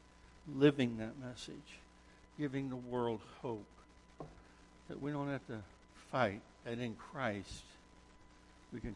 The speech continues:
come together with all our faults, with all our issues, love one another, and honor Christ. We're gonna play a song. It's by,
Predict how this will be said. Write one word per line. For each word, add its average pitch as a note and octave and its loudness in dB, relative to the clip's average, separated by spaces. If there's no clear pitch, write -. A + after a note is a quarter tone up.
come B2 0
together B2 -2
with G#2+ -6
all B2+ 2
our F3+ 2
faults, C#3+ 8
with - -16
all C#3+ 6
our F#3 8
issues, B2+ 6
love C3+ 6
one D#3+ -2
another, G#2+ -2
and G2 -6
honor F2+ -6
Christ. - -10
We're E3 2
gonna F3+ 12
play D#3 12
a F3 12
song. C#3 8
It's A2+ -14
by, B2+ 10